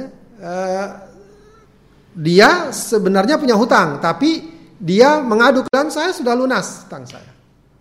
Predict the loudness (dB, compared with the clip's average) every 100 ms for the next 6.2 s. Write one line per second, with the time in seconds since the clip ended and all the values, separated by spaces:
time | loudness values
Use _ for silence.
0 | _ -20 -20 -20 -20 -14 -8 -8 -8 -12
1 | -20 _ _ -12 -8 -8 -8 -6 -4 -4
2 | -8 -14 -20 -20 -20 -16 -12 -10 -10 -10
3 | -12 -16 _ _ -20 -16 -10 -8 -6 -6
4 | -4 -4 -6 -12 -8 -6 -4 -4 -2 -4
5 | -6 -12 -10 -8 -6 -6 -6 -4 -2 -4
6 | -8 -20